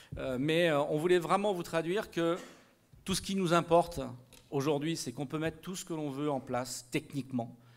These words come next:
La technologie avance très vite, mais par contre, on a quelque chose à faire travailler également très vite, en changement très vite, c'est nos comportements. Nos analyses de nos comportements. Être prêt à remettre en cause tous nos fondamentaux, notre relation à la bagnole.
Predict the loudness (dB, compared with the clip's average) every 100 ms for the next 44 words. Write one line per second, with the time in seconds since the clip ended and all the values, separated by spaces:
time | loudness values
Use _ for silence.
0 | -6 -6 -2 -4 2 2 2 4 4 4
1 | 2 -4 -8 -2 -2 -2 0 0 0 -16
2 | -20 -20 _ -8 -2 4 4 4 0 0
3 | -2 -2 -6 -4 -6 -4 -4 -4 -4 -2
4 | 0 0 -2 -4 -4 -6 -4 -4 -4 -6
5 | -8 -6 -6 -6 -6 -10 -8 -8 -8 -8
6 | -10 -8 -8 -10 -12 -20 -20 -20 -20 -14
7 | -4 0 2 4 2 2 0 -2 -4 -4
8 | -6 -4 -6 -6 -4 -4 -2 -2 2 2
9 | 2 0 0 -2 -4 0 0 0 -6 -2
10 | -2 -2 0 2 0 -2 -10 -12 -20 -20
11 | -6 0 2 2 2 2 0 2 4 4
12 | 2 -2